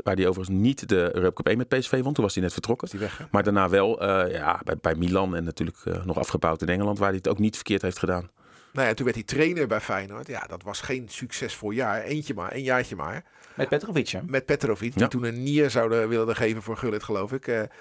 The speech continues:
Speaker 2: ja, ben daar niet zo van, maar,
Speaker 1: Nee.
Speaker 2: eh,
Speaker 1: Maar ze begonnen wel indrukwekkend,
Speaker 2: ja,
Speaker 1: hè?
Speaker 2: maar ik, ik vond... Ja, eh, ja, Ruud Gullit, ik, ik
Speaker 1: Ja,
Speaker 2: moest
Speaker 1: het
Speaker 2: al-,
Speaker 1: was,
Speaker 2: ik, ik moest altijd lachen om
Speaker 1: het
Speaker 2: hem.
Speaker 1: was een geweldig jaar. Het was
Speaker 2: Ja,
Speaker 1: een geweldig
Speaker 2: ik
Speaker 1: jaar
Speaker 2: weet
Speaker 1: toen
Speaker 2: nog
Speaker 1: hij
Speaker 2: goed,
Speaker 1: trainer was.
Speaker 2: ik, ik weet nog goed, eh, het was een mooie anekdote. Toen werd bekend, halfwege het jaar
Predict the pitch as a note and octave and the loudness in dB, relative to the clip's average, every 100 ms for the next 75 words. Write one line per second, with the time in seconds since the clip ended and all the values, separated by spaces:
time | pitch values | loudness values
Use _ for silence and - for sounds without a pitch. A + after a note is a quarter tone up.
0 | - - _ - G2+ F#2+ F#2+ F2 - _ | -20 -20 _ -2 2 2 0 -6 -20 _
1 | G2+ G#2+ G2+ G2 G2+ F#2 E2+ B2+ A2+ G#2+ | -2 0 0 -4 -6 -2 -4 -4 -2 2
2 | G#2 G#2+ G#2 G2+ G2+ G2+ B2+ C#3+ C4+ D#3+ | 2 2 0 -2 0 2 2 2 4 4
3 | C#3 - A2 F2 - D#3+ F#3 A#2+ D#3+ D#3 | 4 4 2 2 4 4 6 6 6 4
4 | D#3 D#3+ - D3+ D#3+ D#3+ C3 - - - | 2 -4 -2 0 4 4 4 0 -14 -16
5 | - _ _ _ _ - D3 C#3+ C#3 D3+ | -20 _ _ _ _ 0 2 2 0 0
6 | C3 A3+ D#3+ D#3 - D3 D#3 F#3 - G3 | -2 0 0 0 0 6 8 8 6 2
7 | - G3+ A#3 G3+ E3+ C#3+ F#3 A#3+ G3+ E3 | 2 4 8 8 6 4 4 4 4 4
8 | B2+ A2 A2 G#2 G2+ E2+ D#2 D2 - - | 4 4 4 6 4 2 -2 -4 -6 -2
9 | D3+ C#3+ D2 D2 - E3+ F3 D2+ D2 D#2+ | 2 2 0 0 2 4 4 2 0 0
10 | D2+ D2+ - C3 D3 D#3 B2+ - F#3+ - | 0 -4 -4 -2 0 0 -4 -4 -4 -4
11 | - C3 A#2 G#2+ A#2 B2 C3+ E3+ C#3+ A#2+ | -8 -2 0 -2 -4 -6 -2 -2 -2 -6
12 | G#2+ A#2+ E3+ G#3 G#3 D3 C3 A2 A2+ - | -4 -4 -4 -6 -8 -8 -8 -6 -6 -6
13 | - C3+ B3 - - F#2 A2 B2+ A2+ G#2 | -2 -2 -2 -8 -12 -2 0 2 0 0
14 | F#2 G2+ B2+ | -4 -2 -2